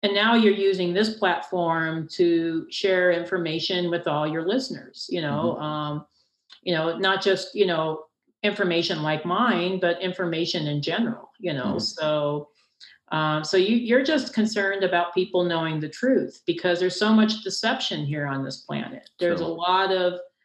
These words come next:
Speaker 1: things that have been hidden from humans for thousands of years. And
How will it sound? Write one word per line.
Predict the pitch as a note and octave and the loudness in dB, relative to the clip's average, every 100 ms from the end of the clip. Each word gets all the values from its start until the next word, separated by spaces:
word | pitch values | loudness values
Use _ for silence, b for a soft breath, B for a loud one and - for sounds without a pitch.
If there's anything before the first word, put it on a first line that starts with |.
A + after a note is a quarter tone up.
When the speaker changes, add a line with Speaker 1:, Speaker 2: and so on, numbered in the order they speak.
| _ _ _ - | _ _ _ -2
Speaker 1:
things | G3+ G3+ G3 | 0 0 2
that | F3+ | 2
have | E3+ E3+ | 2 0
been | E3+ | -2
hidden | F3+ A#3 A#3 - | 2 6 6 4
from | F3 D#3 | -2 -4
humans | D#3+ D3+ C#3+ D3 C#3+ | -4 -2 -2 -4 -6
for | - D3+ D3+ | -4 -4 -2
thousands | D#3+ D3 D#3 D#3 D3+ | 0 0 -2 -4 -6
of | D3+ | -6
years. | E3+ G#3 E3 A#2+ - - - | -2 0 0 -2 -10 -10 -6
And | D#3+ D#3 D#3 D#3 D3+ D3+ | -4 -2 -2 -2 -4 -6